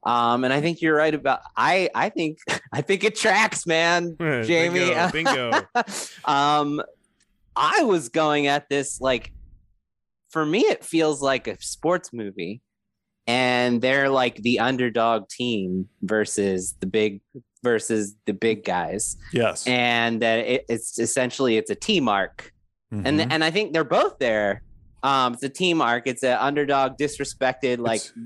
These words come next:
Speaker 3: go-,
Speaker 1: they're
Speaker 3: go-,
Speaker 1: underdogs
Speaker 3: going
Speaker 1: that need
Speaker 3: from
Speaker 1: to be
Speaker 3: lack
Speaker 1: taken
Speaker 3: of respect to respectability.
Speaker 1: to respectability,
Speaker 2: Yeah, yeah.
Speaker 1: right? And,
Speaker 3: Mm-hmm.
Speaker 1: and
Speaker 3: I agree.
Speaker 1: every, I wasn't sure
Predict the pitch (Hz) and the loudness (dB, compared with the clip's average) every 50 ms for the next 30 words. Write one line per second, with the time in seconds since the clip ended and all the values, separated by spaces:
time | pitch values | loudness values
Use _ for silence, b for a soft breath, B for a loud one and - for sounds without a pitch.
0 | - _ _ - 147 151 156 - 123 131 131 123 127 - 151 - 147 147 156 135 | -18 _ _ -2 0 0 0 0 0 2 2 2 2 2 0 0 0 0 -2 0
1 | 143 139 139 160 160 165 170 143 135 147 160 147 135 123 120 123 120 127 147 143 | 2 2 4 4 4 4 2 2 2 0 0 2 2 2 2 4 4 2 2 0
2 | - 160 131 123 123 117 - - - 135 131 120 - - - 117 107 98 - - | -2 -2 0 0 -2 -2 -2 -2 0 0 0 0 -2 -4 -8 -4 -4 -4 -4 -2
3 | - 120 107 - - 117 95 110 104 95 92 87 110 127 131 127 - - - 143 | -2 -2 -2 -2 -6 -4 -2 0 0 2 2 0 0 0 0 0 -2 -6 -2 0
4 | 139 131 113 107 110 113 117 131 131 123 113 95 95 95 101 113 127 131 135 - | 0 0 0 -2 -4 -2 0 2 2 2 2 0 -4 -4 0 2 2 2 2 2
5 | - 139 139 147 - 139 139 135 139 131 135 135 - _ - - 117 127 147 139 | 0 -2 -2 -2 -2 0 0 0 0 0 -2 -4 -6 _ -10 -4 -2 0 2 2
6 | 165 196 208 196 220 220 214 220 - - 139 147 170 202 220 240 233 214 196 214 | 2 0 0 2 2 2 2 2 0 0 2 2 2 2 2 2 0 0 -2 -4
7 | - - - - 160 165 170 170 170 165 156 151 - | -6 -6 -6 -2 0 0 2 2 2 2 2 0 -2